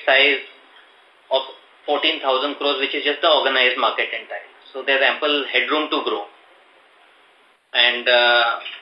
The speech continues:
current, uh, growth in tiles, I'll just give you the number.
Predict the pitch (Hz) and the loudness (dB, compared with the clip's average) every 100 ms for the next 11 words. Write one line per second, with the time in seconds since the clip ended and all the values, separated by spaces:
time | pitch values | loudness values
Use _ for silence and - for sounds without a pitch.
0 | - 123 127 151 - - 160 151 147 135 | -4 0 2 0 -6 -4 0 2 2 -2
1 | 147 151 151 143 139 147 - - - - | -2 -4 -2 2 2 0 -6 -16 -20 -18
2 | - - - - - - - - - - | -18 -18 -12 -8 -6 -8 -12 -16 -14 -16
3 | 127 131 - 120 120 117 110 113 | -14 -12 -10 -8 -6 -6 -8 -10